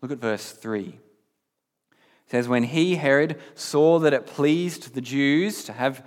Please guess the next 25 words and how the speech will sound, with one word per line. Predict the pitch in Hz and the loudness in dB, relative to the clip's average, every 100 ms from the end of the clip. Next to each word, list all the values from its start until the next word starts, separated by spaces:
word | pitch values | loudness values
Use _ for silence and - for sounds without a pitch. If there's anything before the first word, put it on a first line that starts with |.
| - - | -20 -2
James | 135 143 139 | 0 0 -2
killed," | - 117 151 | -6 -4 -4
with, | 113 - | -8 -10
that's | 117 - | -12 -10
just | 95 | -16
an | 98 | -14
awful | 101 120 - | -10 -10 -8
way | 101 101 | -10 -10
to | 90 | -10
think, | 135 110 | -12 -10
isn't | 123 123 101 | -12 -14 -16
it? | - _ _ _ _ - | -18 _ _ _ _ -8
Uh, | 117 | -4
"he | 139 | -4
proceeded | 151 143 - 180 196 185 | -2 -2 2 2 2 0
to | 175 | 0
arrest | 147 139 143 - - | 2 2 0 0 -14
Peter | - 196 175 | -2 0 0
too | - 208 170 135 147 - - | 0 2 2 2 -4 -16 -2
during | 165 180 | 2 4
the | 170 | 4
days | 160 160 156 | 4 4 4
of | 151 | 2
unleavened | 147 147 151 143 | 2 2 2 0
bread. | 139 156 117 | 2 0 0